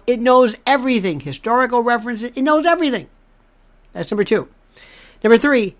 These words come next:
it's able to appreciate or, or, or match human psychology. It understands how to read you. It understands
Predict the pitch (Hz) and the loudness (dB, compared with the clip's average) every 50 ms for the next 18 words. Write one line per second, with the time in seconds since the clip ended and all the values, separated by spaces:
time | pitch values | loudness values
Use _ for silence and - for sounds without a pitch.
0 | _ - 208 202 190 - 254 262 247 254 240 - 233 226 214 185 175 247 262 254 | _ -4 -4 -4 -2 0 0 0 2 2 0 -2 0 -2 -2 -2 -2 -2 -4 -4
1 | - - 226 214 208 202 208 - 190 190 185 175 175 170 - _ - 180 180 175 | -4 -4 -6 -4 -4 -4 -4 -4 -4 -2 0 0 -2 -4 -6 _ -6 -4 -4 -4
2 | 170 160 170 180 180 180 - - 165 170 170 165 165 160 160 160 - _ _ _ | -4 -4 -6 -6 -6 -8 -8 -6 -6 -4 -4 -2 -4 -4 -6 -8 -12 _ _ _
3 | _ _ - 151 170 214 220 202 185 180 180 - - - - _ _ _ _ _ | _ _ -8 -6 -2 -2 0 0 -2 -4 -6 -10 -20 -20 -20 _ _ _ _ _
4 | _ _ _ _ _ _ _ - - - 226 262 254 254 254 247 233 220 - - | _ _ _ _ _ _ _ -8 0 4 4 6 6 4 4 2 0 -2 -4 -4
5 | - 214 202 196 185 - - 196 190 185 185 180 165 147 123 135 151 160 175 185 | -2 -2 0 0 -2 -2 -4 -4 -2 -2 0 0 -2 -2 -4 -4 -2 0 2 2
6 | 185 185 _ - 233 254 247 233 240 208 180 - 220 208 202 196 196 180 143 175 | 2 0 _ -2 -2 -2 0 0 -2 -2 -2 -2 -4 -2 -2 -2 -2 -4 -2 -2
7 | 180 170 156 160 147 139 143 156 180 220 240 247 240 233 208 170 151 160 160 139 | -2 0 0 0 0 0 -2 0 0 2 4 4 4 4 2 0 0 -2 -2 -2
8 | 120 113 - - - _ _ _ _ _ - 170 180 - 226 233 233 226 226 - | -2 -6 -10 -18 -20 _ _ _ _ _ -10 -8 -6 -4 -4 -2 -2 -2 -4 -4
9 | - - 208 196 196 190 190 180 - | -4 -6 -6 -4 -4 -4 -6 -8 -12